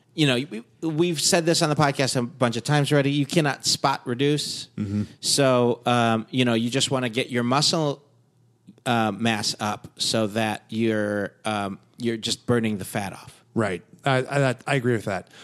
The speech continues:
Speaker 2: So, yeah, I would say,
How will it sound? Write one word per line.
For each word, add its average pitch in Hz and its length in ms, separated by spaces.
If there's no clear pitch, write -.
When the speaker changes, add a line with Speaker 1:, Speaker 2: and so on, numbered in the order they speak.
Speaker 2:
So, 143 600
yeah, 151 360
I 175 200
would 175 160
say, 147 560